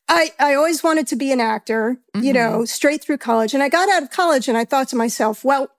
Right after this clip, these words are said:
Speaker 1: this is not leading lady material,
Speaker 2: <laughs>
Speaker 1: let's be honest, regardless of my talent. I'm just not gonna get cast, like,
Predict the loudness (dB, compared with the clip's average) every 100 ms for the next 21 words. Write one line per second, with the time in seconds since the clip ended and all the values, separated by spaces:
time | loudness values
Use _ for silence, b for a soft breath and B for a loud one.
0 | _ _ _ _ _ -4 -2 0 -2 -4
1 | -2 0 2 2 0 -4 -4 0 0 0
2 | 0 0 0 0 0 0 0 2 2 0
3 | -2 -2 -2 0 2 2 0 0 0 2
4 | 2 0 -2 -10 -16 b b 0 2 2
5 | 2 0 0 -2 0 0 0 0 0 0
6 | 0 0 0 0 0 0 0 2 0 2
7 | 2 0 -2 -2 0 2 -2 -2 -4 -4